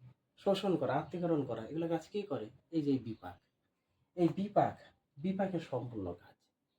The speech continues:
যখন একটা খাবার পরিপাক, শোষণ, আত্তীকরণ এইসব যখন হয়, এইসব থেকে আমাদের যে শরীরে একটা এনার্জি বা শক্তি আমরা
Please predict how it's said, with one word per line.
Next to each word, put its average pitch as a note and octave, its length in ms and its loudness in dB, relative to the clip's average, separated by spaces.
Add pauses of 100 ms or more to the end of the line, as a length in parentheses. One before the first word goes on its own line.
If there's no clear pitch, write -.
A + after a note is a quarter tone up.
(800)
যখন D#3 460 6 (180)
একটা C#3+ 280 0
খাবার E3+ 320 2 (140)
পরিপাক, F3 460 0
শোষণ, E3+ 300 2 (100)
আত্তীকরণ D#3+ 760 4 (560)
এইসব E3+ 360 0
যখন E3 360 0 (180)
হয়, B2 300 2 (580)
এইসব G3+ 420 0 (300)
থেকে F#3 280 2
আমাদের D#3 440 0
যে D3+ 180 0
শরীরে C3 380 0 (460)
একটা A#2+ 200 -4 (100)
এনার্জি E3+ 560 2
বা D#3 120 0 (180)
শক্তি - 500 -4 (1120)
আমরা C#3+ 240 6